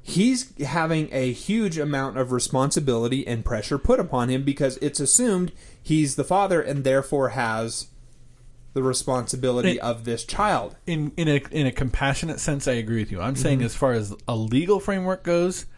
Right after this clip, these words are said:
Speaker 2: I can see a defensible position for saying, Look, we told the real father he didn't wanna be involved.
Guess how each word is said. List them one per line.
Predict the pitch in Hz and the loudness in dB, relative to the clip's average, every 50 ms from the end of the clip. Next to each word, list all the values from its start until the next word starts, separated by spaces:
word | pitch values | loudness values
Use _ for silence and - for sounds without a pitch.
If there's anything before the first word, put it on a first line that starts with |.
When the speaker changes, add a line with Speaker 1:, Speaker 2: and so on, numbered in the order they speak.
| - - - - - - - | -18 -20 -20 -20 -20 -8 -2
Speaker 2:
I | - 139 139 | 0 0 0
can | - 143 139 | 0 0 -2
see | 135 - - - 156 151 143 139 127 | -2 -2 0 0 2 4 4 2 2
a | - 131 | 0 -2
defensible | 123 127 123 - 156 156 151 185 180 180 | -2 -2 -2 -2 -2 -2 -2 -2 -2 -2
position | - 147 135 131 127 127 - 123 | -2 0 0 0 0 0 -2 -4
for | 117 117 | -4 -4
saying, | - - 127 117 110 117 | -4 -2 -2 -2 -2 -2
Look, | 120 110 - | -4 -4 -4
we | - 107 | -6 -6
told | - - - 156 151 139 | -6 -2 -2 0 0 0
the | 131 | 0
real | 127 127 123 | 0 0 0
father | 123 - - 123 113 107 | 2 0 0 0 0 -2
he | 104 - 147 160 | 0 0 -2 0
didn't | 165 156 143 - | -2 -2 -4 -2
wanna | 131 127 117 | -2 -2 -2
be | 110 113 110 | 0 0 0
involved. | 107 104 98 107 98 95 95 98 101 - - | -2 -2 -2 -2 -2 -2 -2 -4 -6 -10 -14